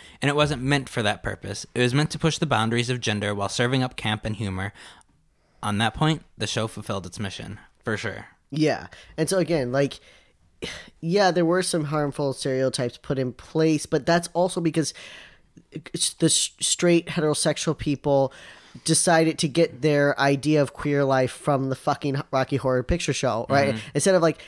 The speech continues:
Speaker 2: getting to know queer people and interacting and treating us like human beings, you decide that that show's gonna tell you what queer people do, and so that's where those stereotypes come from.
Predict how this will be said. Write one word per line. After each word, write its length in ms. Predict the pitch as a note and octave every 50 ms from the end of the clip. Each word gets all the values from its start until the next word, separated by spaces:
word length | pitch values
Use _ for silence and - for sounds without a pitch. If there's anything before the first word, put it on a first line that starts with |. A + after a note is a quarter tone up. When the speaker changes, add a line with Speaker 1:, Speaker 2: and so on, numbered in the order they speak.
| - _
Speaker 2:
getting 280 | - D#3+ E3+ E3+ F3+ D#3
to 100 | - D3
know 240 | D3 D3 D3 D3 C#3+
queer 320 | - - - D3 C#3+ C#3+
people 600 | C3+ - - C#3+ C#3 B2+ - D3 C#3 C#3 C#3 C#3
and 120 | C3 B2+ B2+
interacting 680 | C3 C3 C3 B2+ C3 C#3 C#3 C#3 C3+ - D3 C#3+ C3 C3
and 80 | B2
treating 300 | - - D#3 C#3+ C#3 C3
us 160 | C3+ B2+ -
like 200 | - B2 A#2+ -
human 220 | - C3+ B2+ B2+ B2+
beings, 460 | C3 F#3+ G3+ G3 F3 D#3+ D#3 C#3+ - - - - -
you 120 | - D3+
decide 340 | D3 D3 C#3 - D3 C#3+ C#3
that 160 | B2+ C3+ A2
that 220 | - D3+ C#3 C#3 -
show's 320 | - - D#3 C#3 C3+ B2
gonna 180 | - - C3 C3
tell 320 | - - - C#3+ C#3 C#3
you 400 | C#3+ B2+ A#2+ B2 B2 B2+ B2+ B2+ - - - - -
what 340 | - C3 C3+ D3 D3+ - -
queer 220 | - - D3 C#3
people 260 | B2+ - C3 - C#3
do, 300 | B2+ A#2+ C3+ D3 C#3+ C#3
and 100 | C3+ B2+
so 120 | - D3 C3
that's 280 | C3+ C#3 C#3 C#3 -
where 100 | - D3
those 180 | B2+ C3+ C3 -
stereotypes 560 | - D3 C3+ C3 B2+ A#2+ - B2 A2+ - -
come 200 | - - D#3 C#3
from. 300 | - - G#2 E2 E2+ -